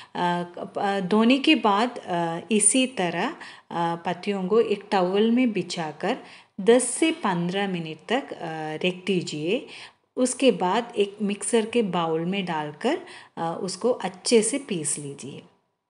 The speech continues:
और पीसते वक्त ये ध्यान रखना है, अ, ज़रा सा पानी, ज़रूरत होती तो ज़रा सा पानी उसमें डाल दीजिए, ज़्यादा पानी नहीं डालना चाहिए। उसके बाद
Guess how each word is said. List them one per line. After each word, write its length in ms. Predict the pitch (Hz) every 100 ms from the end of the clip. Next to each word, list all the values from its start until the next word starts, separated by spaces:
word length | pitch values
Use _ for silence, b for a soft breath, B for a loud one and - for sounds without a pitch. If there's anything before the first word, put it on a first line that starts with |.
| _ _ _ - B B B B
और 400 | - 240 254 254
पीसते 480 | 247 262 254 247 269
वक्त 320 | 262 269 - -
ये 240 | 208 233
ध्यान 320 | 208 196 190 185
रखना 360 | 180 185 185
है, 320 | 185 220 359 -
अ, 240 | 180 175
ज़रा 440 | 175 208 214 262 302
सा 120 | 285
पानी, 340 | - 175 170
ज़रूरत 440 | 165 170 170 214 214
होती 180 | 180 190
तो 60 |
ज़रा 340 | 226 196 170 185
सा 120 | 214
पानी 340 | 208 170 160
उसमें 300 | 175 175 170
डाल 200 | 165 147
दीजिए, 280 | 151 165 214
ज़्यादा 340 | 214 170 160 190
पानी 340 | 190 165 196
नहीं 240 | 196 170
डालना 360 | 165 147 147 160
चाहिए। 540 | 170 160 147 170 311 B B B B
उसके 300 | 311 339 403
बाद 200 | 302 285